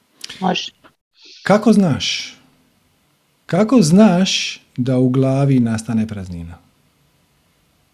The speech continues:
Speaker 1: Pa ne znam. <laughs> Ne znam kako bi
Speaker 2: Do-,
Speaker 1: to
Speaker 2: dobro, da-
Speaker 1: objasnila.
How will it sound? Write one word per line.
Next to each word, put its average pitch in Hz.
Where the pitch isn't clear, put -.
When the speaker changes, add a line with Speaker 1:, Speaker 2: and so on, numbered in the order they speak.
Speaker 1:
Pa 208
ne 247
znam. -
<laughs> -
Ne 254
znam 214
kako 190
bi 185
Speaker 2:
Do-, 170
Speaker 1:
to 208
Speaker 2:
dobro, 190
da- 220
Speaker 1:
objasnila. -